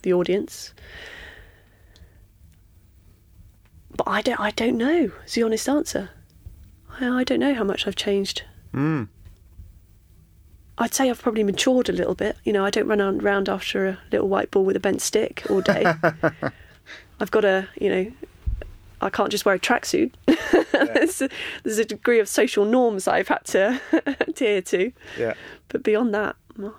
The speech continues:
Speaker 1: not sure.
Speaker 2: Yeah. Scott, y-, you've been scribbling a whole bunch of notes down there, and I,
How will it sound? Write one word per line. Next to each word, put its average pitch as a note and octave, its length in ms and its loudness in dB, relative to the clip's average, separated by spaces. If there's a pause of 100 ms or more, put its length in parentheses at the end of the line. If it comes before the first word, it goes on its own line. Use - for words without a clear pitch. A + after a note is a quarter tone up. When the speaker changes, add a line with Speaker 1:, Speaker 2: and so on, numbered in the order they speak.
(180)
Speaker 1:
not - 140 -8
sure. D4 280 -4 (240)
Speaker 2:
Yeah. A#2 280 -4 (1500)
Scott, - 540 4
y-, E3 160 -8
you've E3 260 0
been C3+ 540 4
scribbling A#2+ 600 2
a F2+ 60 -6
whole G#2 320 -2 (140)
bunch G#2+ 320 -4
of F2 80 -8
notes F#2 300 -8
down E2+ 280 -4
there, E2+ 180 -6
and - 100 -10
I, G#2+ 180 -2